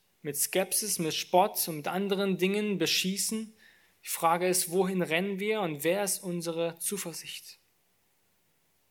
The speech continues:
Unsere Aufgabe besteht heute nicht, irgendeine Bau-, Mauer aufzubauen, auch gleichwohl wir viele Gebäude haben, in denen wir viel tun können in unserer Gemeinde und in unseren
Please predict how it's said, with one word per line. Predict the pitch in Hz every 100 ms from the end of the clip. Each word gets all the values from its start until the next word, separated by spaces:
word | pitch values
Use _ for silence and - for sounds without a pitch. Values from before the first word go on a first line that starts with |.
| _ _ _ _ _ _ - - -
Unsere | 156 156 143
Aufgabe | 170 185 - 175 170 170 165 - _
besteht | - - 220 214
heute | 185 180
nicht, | 196 240 -
irgendeine | 196 180 180 190 175
Bau-, | 170 202 202
Mauer | 170 196 208
aufzubauen, | 202 208 - 180 185 202 220 226 226 - - - - -
auch | -
gleichwohl | - 165 180 175 175 170
wir | 156 160 160 156 131 -
viele | - 202 190 156
Gebäude | 151 143 180 202 196 170
haben, | 190 208 196
in | 170
denen | 170 170
wir | 165
viel | - 196 185
tun | 185 190 170
können | 160 220 254 240 - - - _ _ _ _ -
in | 175
unserer | 180 175 165
Gemeinde | 156 151 165 196 196 190 180
und | 151
in | 160
unseren | 156 147 143 143 139